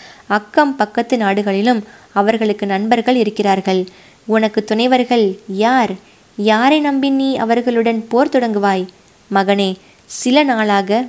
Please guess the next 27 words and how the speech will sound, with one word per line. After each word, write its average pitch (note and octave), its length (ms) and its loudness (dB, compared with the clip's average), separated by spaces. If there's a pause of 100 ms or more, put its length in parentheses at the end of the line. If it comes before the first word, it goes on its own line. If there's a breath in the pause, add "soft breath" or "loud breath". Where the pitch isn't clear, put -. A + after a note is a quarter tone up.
(140)
வானத்தில் G3+ 640 -2 (140)
தூமக்கேது B3+ 560 2 (100)
தோன்றியிருப்பதை G#3 640 0 (200)
நீ G3 220 -4
அறிவாய். G3 440 0 (500 loud breath)
வால் A3+ 360 2
நட்சத்திரம் A#3 540 -2
வானில் G#3 420 0
தோன்றினால் G#3 480 0 (320 loud breath)
அரச A#3+ 380 0
குலத்தினர் G#3+ 520 0
உயிருக்கு G3+ 380 0
அபாயம் G#3+ 460 0
என்பது G#3 360 0 (180)
உலகம் B3 380 2
கண்ட A3+ 260 -2
உண்மை. G3 340 -2 (500 loud breath)
அப்படி G#3 340 -2
நேரும் A3 320 0
விபத்து A#3 500 0
உனக்கு B3 340 0
நேராமல் B3 380 2
இருக்க G#3+ 260 0
வேண்டுமே A3+ 440 0
என்றுதான் A3+ 460 0 (120)
நான் G#3 340 -4
கவலைப்படுகிறேன். G3 800 0